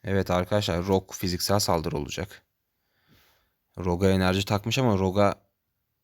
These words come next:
enerji s-, e, saldırısı takmaması gerekiyor. Tamamen boşa israf. Fiziksel takması lazım bu karaktere. Evet, çok enerji takmış. Çok çok yanlış.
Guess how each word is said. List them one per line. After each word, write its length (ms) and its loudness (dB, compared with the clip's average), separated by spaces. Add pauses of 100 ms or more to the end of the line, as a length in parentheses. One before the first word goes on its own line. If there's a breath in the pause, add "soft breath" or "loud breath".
(200)
enerji 480 0
s-, 400 -4
e, 240 0
saldırısı 460 0
takmaması 560 -6
gerekiyor. 460 -8 (120)
Tamamen 440 0
boşa 220 -4
israf. 460 -6 (580 soft breath)
Fiziksel 440 0
takması 460 -6
lazım 320 -4
bu 40 -8
karaktere. 560 -8 (1700)
Evet, 200 -4
çok 220 -6
enerji 340 -2
takmış. 720 -8 (1000)
Çok 220 -8
çok 240 -10
yanlış. 420 -4